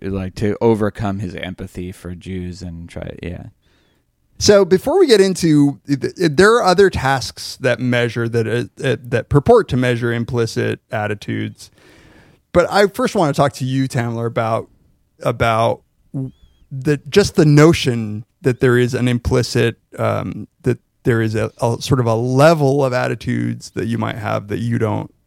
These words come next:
Speaker 2: that you're not aware of.
Speaker 1: Do I find that plausible?
Speaker 2: Yeah.
Speaker 1: I think, yeah, I think it would, I think it sounds very plausible. I would be surprised if,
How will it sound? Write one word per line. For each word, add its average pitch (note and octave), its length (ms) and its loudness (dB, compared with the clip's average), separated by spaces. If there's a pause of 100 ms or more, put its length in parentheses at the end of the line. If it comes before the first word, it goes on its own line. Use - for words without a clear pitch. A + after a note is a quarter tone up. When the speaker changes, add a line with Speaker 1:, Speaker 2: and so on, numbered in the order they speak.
(100)
Speaker 2:
that A#2+ 160 -4
you're A2+ 120 -4
not G#2 160 -4
aware G#2 360 -6
of. - 200 -12 (400)
Speaker 1:
Do A#2 120 6
I A#2 80 8
find G#2+ 300 2
that G2 160 -2
plausible? C#3 540 0 (440)
Speaker 2:
Yeah. C3+ 600 4 (720)
Speaker 1:
I G#2+ 280 2
think, G#2+ 300 2
yeah, G2 240 0
I F#2+ 40 -4
think G2 180 -2
it F#2 100 0
would, F#2 420 -4
I F#2 100 -4
think F#2 200 -4
it F2 100 -10
sounds F2 260 -4
very B2 220 4
plausible. F2 480 -6
I F2+ 140 -4
would F2+ 140 -6
be F#2 100 -4
surprised F#2 540 -4
if, F2 300 -8